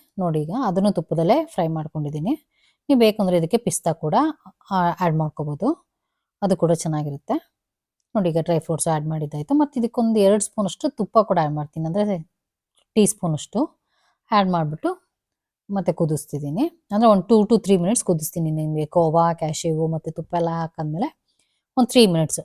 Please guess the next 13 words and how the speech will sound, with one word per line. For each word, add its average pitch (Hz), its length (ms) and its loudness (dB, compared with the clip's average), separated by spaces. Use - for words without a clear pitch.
ಟೋಟಲಾಗಿ 170 380 2
ಒಂದು 165 120 -4
ತ್ರೀ 175 100 0
ಮಿನಿಟ್ಸ್ 165 360 -2
ಕುದಿಸ್ಬಿಟ್ಟು 170 520 -2
ಫ್ಲೇಮ್ನ 175 320 2
ಆಫ್ 175 300 0
ಮಾಡಿದ್ರೆ 156 320 -4
ನಿಮಗೆ 160 340 -4
ಕ್ಯಾರೆಟ್ 147 300 -8
ಹಲ್ವಾ 156 260 -6
ರೆಡಿ. 156 260 -4
ಅಂದರೆ 214 120 0